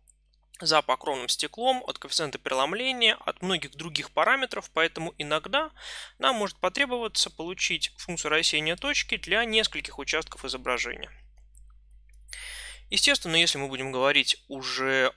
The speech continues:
о трехмерном изображении, нам нужно будет поговорить о стеках или пачках изображения. Мы сможем, а, понять, что это такое, как производить регистрацию изображений в таких, э, пачках, то есть каким образом можем выровнять,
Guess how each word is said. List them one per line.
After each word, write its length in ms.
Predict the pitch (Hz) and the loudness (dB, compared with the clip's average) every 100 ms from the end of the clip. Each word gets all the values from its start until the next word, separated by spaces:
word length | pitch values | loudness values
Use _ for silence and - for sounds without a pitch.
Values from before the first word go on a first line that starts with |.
| - | -6
о 300 | 139 135 - | -6 -4 -6
трехмерном 640 | - 131 - 123 - 104 | -8 -10 -6 -6 -6 -10
изображении, 500 | 117 - 117 170 285 | -10 -4 -2 0 -2
нам 120 | 214 139 | -4 -8
нужно 160 | 135 | -8
будет 200 | 127 123 | -8 -8
поговорить 600 | 131 131 139 147 127 - - | -8 -2 2 2 2 -2 -2
о 260 | 143 131 - | -4 -4 0
стеках 560 | - - 180 - 185 | 0 4 0 0 -6
или 120 | 131 127 | -4 -4
пачках 480 | - 113 - - | 0 -2 -2 -8
изображения. 800 | 196 196 196 202 196 196 190 185 - - - - - _ | -8 -4 -2 0 0 0 0 -2 -6 -14 -12 -12 -14 _
Мы 440 | 170 226 262 262 - _ | -2 0 2 0 -4 _
сможем, 800 | - 165 180 175 143 139 131 131 _ - | 0 2 2 2 2 0 -2 -6 _ -4
а, 240 | 143 135 | 0 -2
понять, 580 | - 156 151 131 110 - | 0 0 4 4 4 -4
что 240 | - - 120 | -6 -4 -6
это 160 | 131 | -4
такое, 560 | - 165 - 226 226 220 - - - - _ | -6 -8 -6 -6 -6 -8 -18 -20 -20 -20 _
как 460 | 196 185 - - - | 4 4 2 -8 -6
производить 600 | 156 147 156 160 151 - | -2 0 0 0 -2 -4
регистрацию 680 | 160 160 185 - 139 - 135 | -4 0 2 4 2 0 -6
изображений 480 | 139 147 160 185 180 | -2 0 0 -2 -4
в 60 | |
таких, 440 | - 180 - 185 - - | -2 -2 -2 -4 -8 -6
э, 180 | 160 156 - | -4 -4 2
пачках, 480 | 165 160 - 151 | 4 4 -2 -6
то 80 | - | -6
есть 100 | 143 | -4
каким 320 | - - 170 - | -4 -4 -4 -4
образом 320 | 156 156 147 | -6 -4 -4
можем 300 | 147 147 143 | -2 -2 -4
выровнять, 580 | 139 170 147 143 143 | -2 0 0 0 0